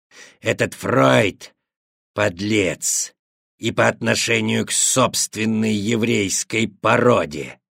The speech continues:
Я знаю, им позволяется только какая-то особенная пища, вся специально приготовленная,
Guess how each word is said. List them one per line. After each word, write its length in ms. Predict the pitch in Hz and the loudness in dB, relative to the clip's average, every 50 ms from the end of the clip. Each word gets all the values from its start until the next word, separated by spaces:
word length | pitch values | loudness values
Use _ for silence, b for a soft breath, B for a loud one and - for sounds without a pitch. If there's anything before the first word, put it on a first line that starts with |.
| _ _ _ _ B B B B B B B - | _ _ _ _ B B B B B B B -4
Я 220 | - 202 208 185 | 0 4 4 4
знаю, 600 | 160 185 214 196 175 156 135 107 87 78 73 - B B B B B B | 4 4 4 4 6 6 4 4 2 0 -4 -8 B B B B B B
им 180 | 113 143 135 | 0 2 4
позволяется 840 | - 143 131 110 131 143 143 143 143 143 139 131 123 - - 135 - | 4 4 4 4 2 2 4 6 6 6 6 4 2 2 0 -2 -2
только 440 | - - 151 151 139 123 - 127 | 0 2 4 4 4 4 0 -2
какая-то 680 | 113 - 127 - 147 139 135 131 123 123 127 123 113 B B B B B | -2 -2 -2 0 2 4 4 4 4 4 2 2 0 B B B B B
особенная 840 | - 107 110 - - - 156 147 135 123 135 127 131 131 135 131 131 | -4 -2 0 0 2 4 4 4 4 4 2 4 4 4 4 4 4
пища, 800 | 123 127 135 147 147 143 131 117 - - - - 82 78 76 - b b b b b b b b _ | 2 2 0 2 2 4 2 2 2 0 -2 -2 -4 -6 -8 -10 b b b b b b b b _
вся 300 | - - - 139 131 131 | -6 -4 -2 0 0 0
специально 680 | 120 - - 139 123 - - 143 143 147 143 139 131 131 | 0 -2 -2 -2 -2 0 2 4 4 4 4 4 2 0
приготовленная, 1200 | 110 127 131 117 123 120 - - 131 156 180 190 196 175 175 170 160 160 156 147 131 104 87 b | 0 0 0 2 2 0 0 2 4 6 6 6 6 6 6 4 6 6 6 6 4 4 2 b